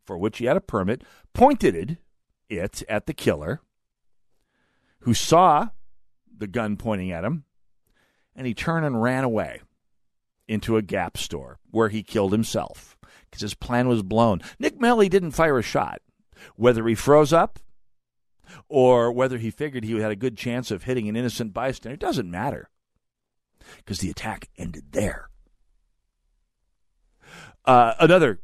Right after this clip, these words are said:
great example, a New Life Christian Center in Colorado Springs, a fellow who'd already murdered several people at another location and came to the church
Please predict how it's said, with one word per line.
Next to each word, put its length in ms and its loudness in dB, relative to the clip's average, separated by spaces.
great 240 0
example, 680 -4
a 100 -2
New 180 4
Life 300 2
Christian 400 -6
Center 320 -8
in 140 -10
Colorado 480 -4
Springs, 720 -6
a 80 -4
fellow 260 2
who'd 140 4
already 240 4
murdered 480 -2
several 360 0
people 380 -4
at 60 -2
another 280 0
location 540 -4
and 100 -4
came 280 -4
to 80 -4
the 80 -6
church 360 -4